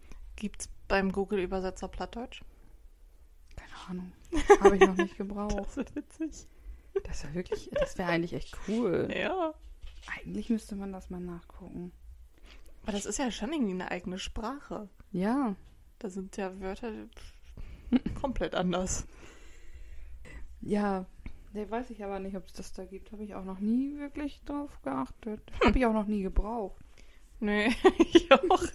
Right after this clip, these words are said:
Speaker 1: nicht. Braucht man ja auch eigentlich
Speaker 2: Nee,
Speaker 1: nicht.
Speaker 2: nee.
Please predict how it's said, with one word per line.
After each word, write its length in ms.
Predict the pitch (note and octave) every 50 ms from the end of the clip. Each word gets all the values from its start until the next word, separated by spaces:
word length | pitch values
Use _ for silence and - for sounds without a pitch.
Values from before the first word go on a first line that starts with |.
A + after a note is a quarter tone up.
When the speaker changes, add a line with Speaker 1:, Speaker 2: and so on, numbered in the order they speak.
| - D4 -
Speaker 1:
nicht. 560 | D#4+ E4 - - - - - - - - - - C5+ - - - - - - - - - - - - - C5+ D#5+ - - - -
Braucht 460 | - G#3 G3+ F#3 G#3 B3 D#4+ - -
man 200 | G#3 G#3 G3+ F#3
ja 140 | G3 G#3 A3
auch 120 | A#3 A3+ - -
eigentlich 340 | A#3 A#3 A#3+ A#3+ - - E4
Speaker 2:
Nee, 240 | D4 A#3+ G#3+ G#3 G#3+
Speaker 1:
nicht. 380 | B3 A3 A3 - - - -
Speaker 2:
nee. 280 | C4 B3 A3+ G#3+ G#3